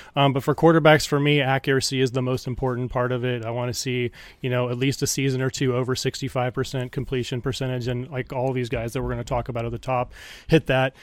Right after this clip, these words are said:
Uh, you'd like to see rushing ability in today's fantasy game. You, you need that rushing ability to kind of have a difference maker at the quarterback position, especially in one quarterback leagues. Uh, and then in terms of, like, what you see on the field specifically, you know,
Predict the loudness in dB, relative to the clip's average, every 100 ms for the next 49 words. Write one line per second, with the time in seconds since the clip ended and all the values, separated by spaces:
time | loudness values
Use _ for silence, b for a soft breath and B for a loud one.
0 | B B 2 4 2 2 0 0 -2 2
1 | 2 2 0 2 2 4 2 -2 -2 -2
2 | -2 -2 -2 -2 -4 -4 -2 -2 -4 -4
3 | -6 -6 -6 -6 -6 -4 -4 -4 -2 -4
4 | -4 -2 -2 -2 -4 -4 -6 -6 -6 -6
5 | -2 0 2 0 -2 -6 -6 -6 -6 -6
6 | -8 -8 -8 -4 -4 -4 -6 -6 -6 -6
7 | -2 -2 -2 -4 -4 -4 -6 -6 -4 -2
8 | -4 -4 -4 -2 -4 -10 B B B B
9 | 0 2 2 4 4 4 2 0 2 4
10 | 4 6 4 4 4 2 2 4 4 2
11 | 0 2 4 4 0 -2 2 2 2 4
12 | 6 6 4 2 2